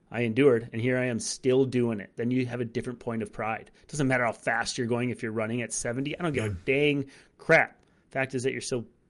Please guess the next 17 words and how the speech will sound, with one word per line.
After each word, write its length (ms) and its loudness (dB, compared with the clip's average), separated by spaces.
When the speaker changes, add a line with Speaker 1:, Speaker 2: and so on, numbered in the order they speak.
Speaker 1:
going 180 2
out 100 -2
there 120 -2
and 120 -6
doing 200 -6
it. 100 -18
Um, 320 -6
I 20 -20
feel 140 10
like 100 10
I'm 80 8
getting 160 8
a 60 6
little 160 6
tangential 500 6
today, 240 -2
but, 240 -2